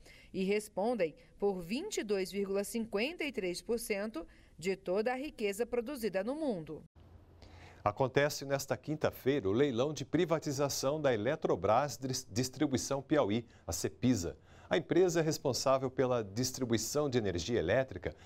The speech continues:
Speaker 2: para cerca de um milhão e duzentas mil pessoas em duzentos e vinte e quatro municípios do estado do Piauí.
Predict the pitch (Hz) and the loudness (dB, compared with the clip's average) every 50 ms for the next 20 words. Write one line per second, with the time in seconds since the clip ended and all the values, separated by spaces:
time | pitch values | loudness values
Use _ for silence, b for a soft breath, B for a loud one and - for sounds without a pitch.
0 | B B - 120 117 120 - - 135 131 - - 107 92 127 175 202 170 101 107 | B B 0 0 0 0 -2 -2 -4 0 0 0 0 0 -2 -2 0 0 0 2
1 | 139 165 156 131 127 101 101 139 147 - 135 101 107 127 151 - 151 117 - - | 0 0 0 0 0 0 0 0 0 0 -2 0 0 -2 0 0 0 -2 0 0
2 | 147 165 156 117 - B B B B B B 95 98 98 95 107 104 87 80 104 | 0 2 2 2 0 B B B B B B -4 -2 0 0 0 0 0 0 0
3 | 123 151 165 165 - 151 147 147 123 139 131 - - - 123 131 135 - 135 123 | -2 -2 -2 -4 -2 0 0 2 2 0 -2 0 2 2 2 2 0 -4 -6 -4
4 | 127 120 110 - - 127 127 127 127 117 110 117 113 110 - - 113 117 117 120 | -2 -2 -2 -2 -4 -4 -4 -4 -4 -4 -2 -2 -2 -2 0 0 0 0 0 -4
5 | 120 113 - 131 127 117 90 78 - | -8 -2 0 2 2 2 0 -2 -4